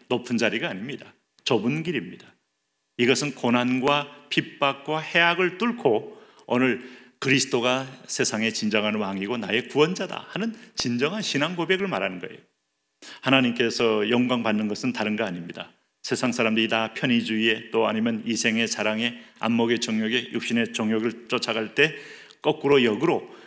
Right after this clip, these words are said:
그리스도의 거룩을 쫓을 때 거기에 빛나는 거고 면류관이 있는 거예요. 이게 좁은 길이에요. 이 거룩한 좁은 길, 우리 이렇게 말할 수 있어요. 그러면, 근데 여기 성경 보니까 들어가기를 구하여도 못하는 자가 많다.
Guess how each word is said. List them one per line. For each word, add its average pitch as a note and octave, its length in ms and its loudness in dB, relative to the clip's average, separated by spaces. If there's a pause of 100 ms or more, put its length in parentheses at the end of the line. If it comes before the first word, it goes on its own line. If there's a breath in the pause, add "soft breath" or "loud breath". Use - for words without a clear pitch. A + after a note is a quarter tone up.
(100)
그리스도의 A#2+ 460 2
거룩을 D3 420 4
쫓을 D#3+ 440 -4
때 F#3 220 0
거기에 B2 360 0
빛나는 A#2+ 500 0
거고 D3 360 2 (140)
면류관이 A2+ 500 4
있는 G#2 200 -2
거예요. G2 240 -8 (240)
이게 C4 160 0
좁은 C3 320 2
길이에요. D3+ 240 -4 (580)
이 F3+ 140 6
거룩한 F3+ 500 4
좁은 G#2+ 260 -2
길, F2+ 260 -8 (180)
우리 B3 100 2
이렇게 D#3 220 0
말할 A2 240 2
수 - 120 -4
있어요. F2+ 280 -6 (500 loud breath)
그러면, C3 500 2 (480)
근데 A#3 220 8
여기 D#3 220 4
성경 E3 320 0
보니까 A#2+ 380 0
들어가기를 D3+ 640 2
구하여도 A#2+ 600 2 (320)
못하는 F3+ 600 4
자가 G3+ 240 0
많다. D3 580 -8